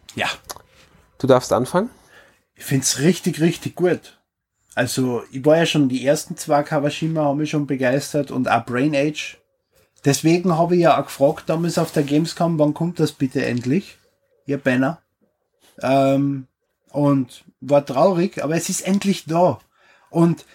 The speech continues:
Speaker 1: auch wenn, wenn du so ein Spiel startest, Copyright zweitausendzwölf Nintendo dort steht am Bildschirm, es ist jetzt nicht gealtert, würde ich sagen. Es ist ja noch immer dieselbe Konsolen. Es fällt jetzt nicht auf, dass es fünf Jahre lang irgendwo in einem Lager gelegen ist.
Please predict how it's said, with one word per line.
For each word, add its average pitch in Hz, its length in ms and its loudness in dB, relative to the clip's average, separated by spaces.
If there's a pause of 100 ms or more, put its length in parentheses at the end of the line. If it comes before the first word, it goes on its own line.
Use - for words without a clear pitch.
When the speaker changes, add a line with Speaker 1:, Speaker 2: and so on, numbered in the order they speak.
(140)
Speaker 1:
auch 180 280 2
wenn, 202 320 4
wenn 180 120 0
du 170 100 0
so 156 140 -4
ein 147 40 2
Spiel 185 300 0
startest, - 680 0
Copyright 185 580 2
zweitausendzwölf 147 1000 -2
Nintendo 151 500 0
dort 147 240 0
steht 131 300 -2
am 127 140 -2
Bildschirm, 127 540 -6 (920)
es - 400 -4 (240)
ist 160 260 -2
jetzt 175 260 0
nicht 175 240 2
gealtert, 151 640 0
würde 147 180 4
ich 123 80 -2
sagen. 104 320 -2
Es 113 120 -8
ist 143 120 -4
ja 165 60 2
noch 151 100 4
immer 165 180 4
dieselbe 131 380 -2
Konsolen. 110 600 -8 (600)
Es - 140 -8
fällt 151 300 4
jetzt 175 240 2
nicht 180 180 2
auf, 160 300 4
dass 156 200 -2
es 156 120 -4
fünf 175 380 0
Jahre 147 200 4
lang 156 200 2
irgendwo 156 300 -4
in 143 100 2
einem 139 160 2
Lager 131 340 2
gelegen 113 380 -4
ist. - 380 -12